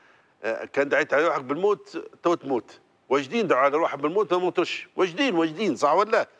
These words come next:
فهذه ال-، ال-، لو، لو الإنسان ر-، لو الله سبحانه وتعالى عطاه للإنسان،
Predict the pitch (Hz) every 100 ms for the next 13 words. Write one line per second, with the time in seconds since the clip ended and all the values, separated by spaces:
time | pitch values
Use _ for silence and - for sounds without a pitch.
0 | _ _ _ _ _ _ _ - - 208
1 | 185 160 151 147 139 131 160 151 170 214
2 | 175 165 - 185 165 - 120 139 214 220
3 | 208 143 - 139 131 131 131 160 170 151
4 | 151 147 185 208